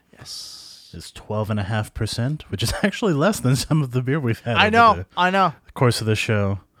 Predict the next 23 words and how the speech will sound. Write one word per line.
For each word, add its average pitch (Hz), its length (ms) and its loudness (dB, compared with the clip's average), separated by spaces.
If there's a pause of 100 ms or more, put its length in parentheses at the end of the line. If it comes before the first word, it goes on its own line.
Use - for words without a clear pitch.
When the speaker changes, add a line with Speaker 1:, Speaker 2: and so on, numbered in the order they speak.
(500)
Speaker 2:
Um, 87 460 -6
it's 104 160 -12
American 104 760 -2
oak 117 300 -4
barrel 104 340 0
aged, 113 460 -6 (1080)
and 101 260 -6
it's 104 120 -12
very 160 260 2
good, 131 240 2
and 95 140 -2
Speaker 1:
It's 101 60 0
Speaker 2:
I - 20 0
Speaker 1:
very 156 220 2
Speaker 2:
have - 80 -8
a - 20 -4
Speaker 1:
good. - 80 -8
Speaker 2:
whole 117 260 -4
case 107 300 -4
full. - 260 -10 (100)
<laughs> - 120 -16
Speaker 1:
Nice. - 580 -4 (340)
Uh, 190 280 6